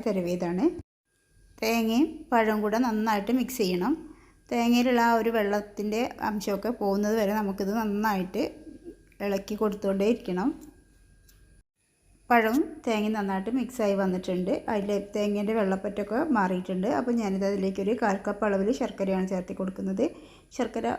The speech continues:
വളരെ കുറഞ്ഞ അളവിലാണ് ഞാൻ മധുരം ചേർത്തിട്ടുള്ളത്. നിങ്ങൾക്കിതിൽ ഒരു മുക്കാൽ കപ്പ് അളവിൽ വരെ ശർക്കര ചേർത്ത് കൊടുക്കാവുന്നതാണ്. പഴം നല്ല മധുരമുള്ള പഴമാണ് ട്ടോ. അപ്പം മധുരം നോക്കിയതിന് ശേഷം നിങ്ങൾക്ക് വേണ്ട അളവിൽ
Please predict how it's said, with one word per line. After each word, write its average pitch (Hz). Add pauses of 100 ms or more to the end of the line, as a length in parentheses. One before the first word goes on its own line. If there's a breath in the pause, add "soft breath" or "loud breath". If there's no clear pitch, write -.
(160)
വളരെ 220
കുറഞ്ഞ 220 (120)
അളവിലാണ് 196
ഞാൻ 220
മധുരം 196
ചേർത്തിട്ടുള്ളത്. 185 (100)
നിങ്ങൾക്കിതിൽ 202 (500 loud breath)
ഒരു 233
മുക്കാൽ 247
കപ്പ് 220
അളവിൽ 190 (640)
വരെ 202 (100)
ശർക്കര 214 (320)
ചേർത്ത് 190
കൊടുക്കാവുന്നതാണ്. 190 (800 loud breath)
പഴം 226
നല്ല 220 (100)
മധുരമുള്ള 196
പഴമാണ് 180 (120)
ട്ടോ. 185 (220)
അപ്പം 214
മധുരം 196 (200)
നോക്കിയതിന് 214
ശേഷം 226 (100)
നിങ്ങൾക്ക് 202 (560)
വേണ്ട 202 (120)
അളവിൽ 196